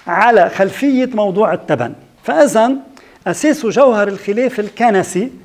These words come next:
يلي، آه، يلي نشأ مع المطران بيتر كرم هو لأنه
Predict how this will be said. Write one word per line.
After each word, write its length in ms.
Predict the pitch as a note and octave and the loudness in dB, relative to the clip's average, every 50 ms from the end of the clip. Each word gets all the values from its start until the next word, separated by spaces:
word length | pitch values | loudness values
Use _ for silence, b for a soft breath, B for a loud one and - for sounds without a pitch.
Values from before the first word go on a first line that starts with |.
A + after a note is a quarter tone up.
| b b b b b b b _ | b b b b b b b _
يلي، 580 | F3+ F3 F3 F3+ F3 E3 D#3+ D#3+ D#3+ D3+ D#3 D#3 D#3 B B B B B B - | 0 2 2 4 2 2 2 2 2 0 0 -4 -8 B B B B B B 0
آه، 640 | F3+ F3 E3+ E3+ E3+ E3 D#3+ D#3+ D#3 D#3 E3 F#3 - | 2 4 4 4 4 4 4 4 2 0 -2 -4 -2
يلي 300 | G#3+ F#3+ F#3+ F#3 F3+ F#3 | 0 2 2 2 4 2
نشأ 400 | F#3 F#3 E3+ - - E3 F3 D4 E4 - - - _ b b b b b b b b b b D#3+ | 2 2 2 2 2 0 0 0 -2 -10 -20 -20 _ b b b b b b b b b b -4
مع 280 | F3 A3 C4 C#4 B3+ | 0 2 2 2 2
المطران 400 | B3 A3+ A3 - - A3 A3+ A3 | 2 0 -2 0 2 2 2 2
بيتر 300 | - - G#3+ G3 - F#3 | 0 -2 -4 0 0 0
كرم 400 | - - E3 C#3+ C#3 D#3 G#3+ A#3 - - - _ _ _ _ b b b b b b b b b b _ _ _ _ _ _ _ _ _ _ _ _ _ _ _ _ - | 2 2 0 2 2 0 -2 -4 -10 -16 -20 _ _ _ _ b b b b b b b b b b _ _ _ _ _ _ _ _ _ _ _ _ _ _ _ _ 0
هو 220 | A#3 D#4 D4+ D4 | 4 4 6 6
لأنه 600 | C#4 B3 A#3+ C4 D#4+ B3+ B3 A3+ G3 E3 C3 A2+ | 4 4 4 2 2 2 2 2 2 2 0 0